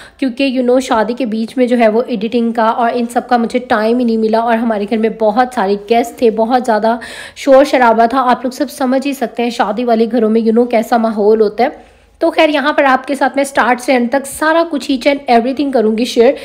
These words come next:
इसके लिए आप लोग make sure करें मेरे channel को subscribe करें, like करें इस video को और Instagram पे करें मुझे फॉलो।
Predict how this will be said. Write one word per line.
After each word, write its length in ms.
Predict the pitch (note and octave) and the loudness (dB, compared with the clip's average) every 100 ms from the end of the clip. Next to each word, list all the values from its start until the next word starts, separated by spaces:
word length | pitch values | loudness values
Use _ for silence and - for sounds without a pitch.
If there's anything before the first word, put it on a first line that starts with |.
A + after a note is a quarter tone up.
| - - - | -16 -18 -8
इसके 260 | E4+ - F#4 | -6 2 4
लिए 120 | E4 | 6
आप 200 | D#4+ D4+ | 4 4
लोग 100 | D#4+ C#4+ | 0 0
make 180 | D4+ D4+ | -2 0
sure 180 | D#4 | -2
करें 240 | D4+ C#4 C#4 | 2 2 2
मेरे 200 | C4+ C4 | 2 2
channel 360 | C4+ A3 A3+ | 0 0 0
को 120 | B3+ C4+ | 0 -2
subscribe 500 | C#4+ - D4 C4+ D4 | -4 -6 -2 0 0
करें, 260 | D4+ D4 | -2 0
like 280 | C4+ A#3+ C#4 | 0 0 -2
करें 160 | D4 D4 | -4 -4
इस 120 | C#4+ | -6
video 220 | A#3+ A#3 | -6 -4
को 240 | B3+ B3+ B3 | 0 2 2
और 160 | A#3+ | 2
Instagram 540 | B3 A#3 C#4 A3+ G#3+ G#3 | 0 -2 -2 0 0 0
पे 100 | B3 | 0
करें 240 | A3+ G3+ | 0 -2
मुझे 280 | G#3 F#3+ A#3 | -4 0 -2
फॉलो। 400 | A3+ G3 F3 | 0 -2 -2